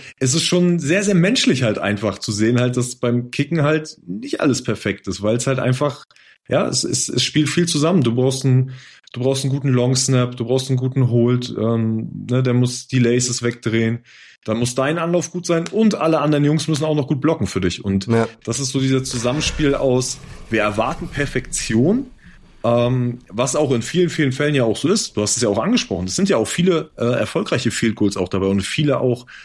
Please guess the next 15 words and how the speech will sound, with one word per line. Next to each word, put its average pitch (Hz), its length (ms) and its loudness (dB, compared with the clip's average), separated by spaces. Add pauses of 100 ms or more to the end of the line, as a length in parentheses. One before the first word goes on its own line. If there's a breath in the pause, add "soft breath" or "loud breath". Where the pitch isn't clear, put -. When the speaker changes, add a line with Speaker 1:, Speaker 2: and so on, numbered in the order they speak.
(360 loud breath)
Speaker 1:
ähm, 110 520 -2 (120)
die 113 80 0
über 107 200 2
sechzig 127 340 -2
Yards 151 300 -2
mittlerweile 107 440 2
auch 101 140 0
relativ 113 400 -2
zuversich-, 120 560 -2
äh, 104 160 0
zuverlässig 117 600 -2
treffen. 160 440 -6 (480 loud breath)
Deswegen, 113 600 -2 (480)
ja, 123 380 -2
natürlich. 135 540 -2